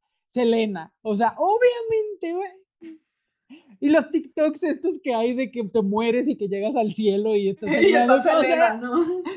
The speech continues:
Speaker 1: digo, ojalá, ojalá suceda
Speaker 2: <laughs>
Speaker 1: eso, ¿no? O sea, porque ahorita me gusta mucho, o sea, me gusta mucho su música. Y, y también era una, un-, una mujer acá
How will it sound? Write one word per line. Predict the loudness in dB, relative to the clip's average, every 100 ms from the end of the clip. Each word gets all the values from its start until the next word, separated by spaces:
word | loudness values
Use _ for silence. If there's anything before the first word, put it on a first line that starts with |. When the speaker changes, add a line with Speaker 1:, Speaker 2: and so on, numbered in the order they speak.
| -4
Speaker 1:
digo, | 0 0
ojalá, | 2 2 2 2 0 0 -4
ojalá | -4 -4 -4 -2 0 0
suceda | -4 -4 -4 -2
Speaker 2:
<laughs> | 0 2
Speaker 1:
eso, | 0 0 -2
¿no? | 0 0 -4 -8 _ -20 -20 -12 -10 -4
O |
sea, | -2
porque | -2 -2
ahorita | -2 -2 -2
me | 0
gusta | -2 -4
mucho, | -4 -2 -2 0
o | 0
sea, | 0
me | -4
gusta | -8 -10
mucho | -6 -6 -6
su | -6
música. | -4 0 0 0 -2 -2 -6 _ _ _ _ -20 -20 _ _ _ _ -6
Y, | 0 0 -2 -8 -8
y | -2
también | -2 0 -2 -2 -2
era | -4 -4
una, | -6 -4 0 0 0 -4 -10 -12 -14 _ _ _ _ _
un-, | -20 -16 -10 -10
una | -8 -8 -2
mujer | 0 0 0 0
acá | -2 -6